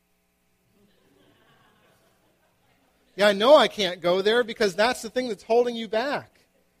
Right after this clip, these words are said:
That's the thing that you're clinging to. And if I shake the ground of it, suddenly your whole world is wrecked. Right? Some of you depend on things like that. And when they're threatened, you go, "My whole world is falling apart."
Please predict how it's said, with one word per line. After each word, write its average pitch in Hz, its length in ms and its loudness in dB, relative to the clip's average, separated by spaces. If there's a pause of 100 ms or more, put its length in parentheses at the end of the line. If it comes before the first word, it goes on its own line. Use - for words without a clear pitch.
(300)
That's 196 160 -4
the 226 80 -8
thing 247 200 -4
that 208 100 -8
you're 170 140 -12
clinging 233 520 -10 (120)
to. 113 200 -18 (800)
And 175 120 -6
if 190 80 -6
I 214 120 -2
shake 247 400 -2
the 190 140 -10
ground 214 500 -8
of 147 220 -4
it, 185 220 -10
suddenly 233 440 -6
your 185 140 -8
whole 214 300 -2
world 233 320 0
is 147 160 -6
wrecked. 180 460 -8 (1000)
Right? 185 280 -8 (1200)
Some 208 180 -8
of 208 100 -10
you 202 120 -10
depend 208 520 -10
on 151 260 -8
things 143 400 -18
like 165 440 -8
that. 123 400 -20 (460)
And 156 120 -12
when 165 140 -8
they're 147 140 -8
threatened, 165 600 -6
you 135 100 -20
go, 139 260 -8 (360)
"My 139 140 -14
whole 156 320 -8
world 170 380 -2
is 127 100 -16
falling 117 340 -20
apart." - 340 -20